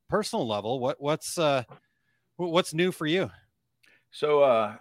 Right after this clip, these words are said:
Speaker 2: a couple things. One, we, we had an artwork for Dye Sublimation book about to, to release, and I held it back 'cause, you know, I can't come out with a Photoshop book and not have this A I stuff in it, right? So
Speaker 1: <laughs>
Speaker 2: reworking a chapter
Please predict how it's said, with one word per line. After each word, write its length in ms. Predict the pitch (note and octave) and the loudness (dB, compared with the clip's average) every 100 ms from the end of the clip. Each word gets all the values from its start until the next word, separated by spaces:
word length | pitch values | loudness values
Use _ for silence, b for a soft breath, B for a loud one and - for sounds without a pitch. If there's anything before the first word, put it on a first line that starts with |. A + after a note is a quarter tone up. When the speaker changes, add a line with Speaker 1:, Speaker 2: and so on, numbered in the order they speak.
| - | -12
Speaker 2:
a 40 | |
couple 280 | - G3 G3+ | 0 0 0
things. 300 | D3 C3+ A#2+ | -2 -4 -2
One, 240 | C3+ E3+ C#3+ | -2 -2 -2
we, 240 | C#3+ C3 C3 | -2 -4 -6
we 160 | C3 C3 | -6 -4
had 180 | C#3 B2+ | 0 2
an 220 | A#2 G#2 | 2 2
artwork 340 | B2 D3 C3+ | 0 0 0
for 100 | C3 | 0
Dye 220 | B2+ C#3 C#3 | 2 4 4
Sublimation 880 | - C3+ B2 A#2+ B2+ D#3 D3+ C#3+ | 2 0 0 -2 -2 -4 -6 -4
book 160 | C3 C#3 | -4 -2
about 600 | A#2 G2+ C#3 D#3 - _ | -2 2 2 0 -8 _
to, 320 | - D#3 C3 A#2 B2 | -6 -6 -8 -18 -8
to 120 | C3+ | -4
release, 640 | B2 C3 C#3 E3+ G3 - - b b b | 0 0 0 0 -2 -8 -20 b b b
and 100 | - | -4
I 60 | A#2+ | -2
held 220 | C#3+ C#3+ | 2 2
it 120 | C#3+ | 2
back 400 | B2+ D#3 D#3+ D#3 | 2 4 4 2
'cause, 240 | - C#3 G#2+ | -4 -6 -6
you 100 | A#2+ _ _ - | -14 _ _ -20
know, 100 | C3+ | -18
I 60 | - | -18
can't 320 | - D#3+ D3+ | -14 -10 -8
come 140 | D3+ C#3+ | -6 -4
out 80 | |
with 100 | C3+ | -2
a 80 | B2 - _ _ - | -4 -8 _ _ -2
Photoshop 600 | C#3 C#3+ C3 C3+ A#2+ A2 | 0 0 0 0 0 0
book 240 | C3 A#2+ | -2 -2
and 160 | G2 G2+ | -8 -6
not 180 | A2 | -6
have 180 | A2 A2 | -4 -4
this 200 | G#2 G2 | -6 -6
A 160 | G#2+ G#2 | -6 -4
I 140 | G2+ | -4
stuff 320 | G2+ G#2 F#2+ F#2 | -6 -6 -8 -8
in 120 | F#2 | -10
it, 120 | G#2 | -8
right? 200 | G2+ G2 | -6 -6
So 260 | - G2+ F#2+ | -6 -8 -6
Speaker 1:
<laughs> 840 | F#2+ - - - - - - - | -8 -10 -10 -10 -10 -12 -10 -8
Speaker 2:
reworking 540 | C#3 E3+ E3+ F3 F3 D3+ | -4 2 4 4 4 0
a 60 | |
chapter 960 | C#3+ E3+ E3 - D#3+ D#3 D3+ D3 C#3+ | 2 2 2 0 0 2 2 2 -2